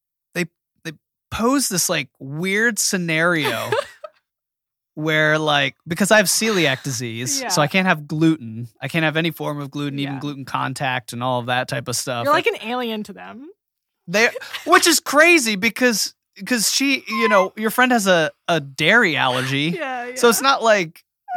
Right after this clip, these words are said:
Speaker 1: that weird that I have a gluten allergy. Um,
Speaker 2: You, like, can't
Speaker 1: or
Speaker 2: eat gluten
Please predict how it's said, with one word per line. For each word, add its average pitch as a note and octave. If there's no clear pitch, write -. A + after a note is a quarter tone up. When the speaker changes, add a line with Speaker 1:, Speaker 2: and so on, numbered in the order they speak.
Speaker 1:
that -
weird C3+
that D#3
I D#3
have D3
a C#3
gluten D#3+
allergy. B2
Um, C3+
Speaker 2:
You, D4
like, C#4
can't E4+
Speaker 1:
or E4+
Speaker 2:
eat -
gluten D4+